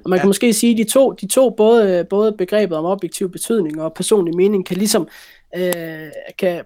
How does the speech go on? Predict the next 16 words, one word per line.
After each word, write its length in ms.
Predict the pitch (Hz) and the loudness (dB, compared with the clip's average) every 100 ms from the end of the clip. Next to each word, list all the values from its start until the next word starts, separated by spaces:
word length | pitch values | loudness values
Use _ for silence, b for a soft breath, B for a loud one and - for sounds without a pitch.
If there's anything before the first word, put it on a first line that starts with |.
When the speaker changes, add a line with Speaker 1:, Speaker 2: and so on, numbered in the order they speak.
| - | -4
Speaker 1:
på 60 | |
en 60 | 202 | -2
eller 100 | 202 | 0
anden 100 | 190 | 0
måde 140 | 190 | 2
differentieres 680 | 202 202 - 160 - 185 170 | 2 0 -2 -6 0 -2 -2
ud 220 | - 254 - | -2 -2 -2
til, 480 | - 180 160 156 | -2 -2 -2 -8
til 300 | 151 180 160 | -4 -4 -2
nogle 220 | 156 156 151 | -4 -6 -2
underbegreber, 680 | 202 233 170 160 160 151 139 | -2 -2 -4 -4 -4 -6 -8
fordi 300 | - 175 185 175 | -8 -4 -4 -4
det 80 | 170 | -2
ligesom 340 | 208 220 160 | 0 0 0
også... 360 | 170 196 - - | -2 -2 -8 -8
Øh, 260 | 165 160 | -8 -8